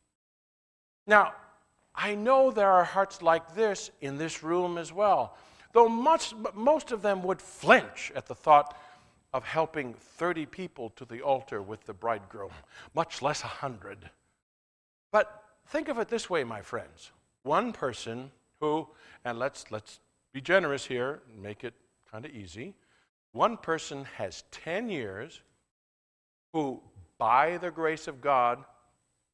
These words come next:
helps three people into a saving relationship with Jesus.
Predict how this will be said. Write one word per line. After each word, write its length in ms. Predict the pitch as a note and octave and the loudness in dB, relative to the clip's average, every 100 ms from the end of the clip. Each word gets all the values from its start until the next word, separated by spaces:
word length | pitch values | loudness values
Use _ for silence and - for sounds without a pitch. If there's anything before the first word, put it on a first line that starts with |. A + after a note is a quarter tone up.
| _ | _
helps 440 | C3+ C#3+ C#3+ - - _ | -2 -2 -2 -12 -18 _
three 520 | - - D#3+ G3 A3 | -20 -18 -12 -10 -10
people 540 | - D3 A2 - D#2+ E2+ _ _ C3 | -12 -16 -16 -20 -20 -20 _ _ -16
into 300 | C#3 C3 A2+ | -14 -8 -8
a 40 | |
saving 460 | - C3 C3 C#3+ C3+ | -6 -4 -4 -4 -6
relationship 760 | C3 A#2+ A#2 A2 - G#2+ - | -4 -4 -6 -12 -16 -18 -18
with 160 | G#2 - | -20 -20
Jesus. 600 | G2 E2 - D#2 - | -20 -20 -20 _ -20